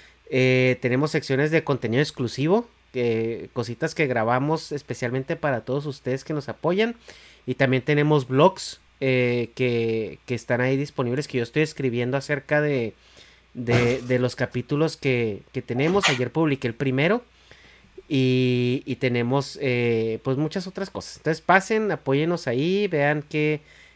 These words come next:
qué tier les, les, les convence más o les, les acomoda más. Y, pues, es una manera en la que van a poder estar interactuando con nosotros y apoyando el proyecto. Y, pues, eso es lo que tenía que decir de Patreon. No sé si Negas ya, ya regresó.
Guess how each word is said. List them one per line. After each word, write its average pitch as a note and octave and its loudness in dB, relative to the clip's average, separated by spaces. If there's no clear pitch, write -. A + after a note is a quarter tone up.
qué C#3+ 4
tier D3 2
les, D#3 0
les, B2 -4
les B2 -6
convence B2 -2
más D3 2
o E3 0
les, C3 -4
les A#2+ -6
acomoda A#2+ -2
más. F3+ 0
Y, B2 -4
pues, B2+ -2
es A#2+ -6
una D3 2
manera C3 4
en D#3 2
la D#3+ 2
que C#3 -4
van A#2+ 0
a C#3 -2
poder A#2+ 0
estar C#3 -4
interactuando C3+ -4
con D3+ -4
nosotros C3+ -4
y B2+ 4
apoyando A#2+ 2
el C#3 -4
proyecto. G#2+ -6
Y, A#2 -6
pues, A#2 -2
eso B2+ 0
es D#3 4
lo D#3+ 2
que D#3+ -2
tenía A#2+ -2
que D3 0
decir C#3+ 0
de D3+ 0
Patreon. A2+ -4
No A#2 -8
sé B2 -10
si C#3 -6
Negas C3+ -2
ya, C3 0
ya B2+ 4
regresó. B2 0